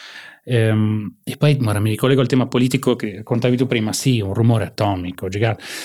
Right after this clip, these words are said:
ma, eh, ma non è soltanto politica, è anche il consumatore. Ora, noi siamo stati la prima azienda in Italia a commercializzare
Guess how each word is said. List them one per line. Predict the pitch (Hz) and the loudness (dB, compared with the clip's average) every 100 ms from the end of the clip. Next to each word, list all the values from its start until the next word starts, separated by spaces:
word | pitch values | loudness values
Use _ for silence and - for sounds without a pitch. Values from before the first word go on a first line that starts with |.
| - - | -14 -12
ma, | - - 127 | -8 -4 -4
eh, | 117 | -2
ma | 135 | 2
non | 160 | 4
è | |
soltanto | - 123 113 | 4 2 0
politica, | 123 107 120 | 0 2 4
è | 147 | 4
anche | |
il | 147 | 4
consumatore. | 123 - 104 - 117 98 92 - _ _ - - _ _ _ _ _ - | 2 -2 -4 0 0 0 -4 -14 _ _ -20 -20 _ _ _ _ _ -6
Ora, | 110 | 2
noi | 139 | 2
siamo | 151 127 | 4 2
stati | 113 104 110 | 2 -2 -2
la | 107 | 0
prima | 143 156 | 2 4
azienda | 113 107 | 2 0
in | 104 | 0
Italia | 101 135 135 139 | -2 0 2 2
a | |
commercializzare | - 107 107 - 107 98 107 123 123 135 135 135 131 | 0 -2 -2 -2 -4 -2 0 2 2 2 2 0 -6